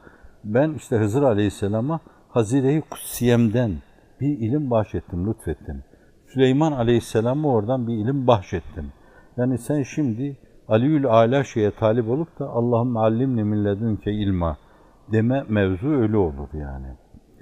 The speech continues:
Aliye talip oluyorsun, aksel gayata talip oluyorsun. Allahümme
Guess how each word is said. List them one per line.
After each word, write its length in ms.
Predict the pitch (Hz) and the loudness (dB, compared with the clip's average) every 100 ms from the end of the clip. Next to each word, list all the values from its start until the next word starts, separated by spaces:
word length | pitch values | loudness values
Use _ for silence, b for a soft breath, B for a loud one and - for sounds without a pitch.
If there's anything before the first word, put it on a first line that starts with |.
| b b - | b b -4
Aliye 480 | 98 104 107 123 127 | 2 4 4 2 0
talip 440 | - 95 87 82 | 0 -2 0 -2
oluyorsun, 500 | 80 76 76 - 110 | -6 -6 -8 -10 -10
aksel 380 | 107 - - 117 | -8 -4 0 2
gayata 500 | 104 101 98 90 120 | 4 6 4 2 -2
talip 380 | - 82 78 71 | -2 -4 -4 -10
oluyorsun. 640 | 71 71 69 - 78 71 - - - _ - _ _ b b b b _ _ _ _ | -12 -12 -14 -14 -16 -16 -18 -20 -20 _ -20 _ _ b b b b _ _ _ _
Allahümme 520 | 113 131 143 165 180 | 2 6 8 8 4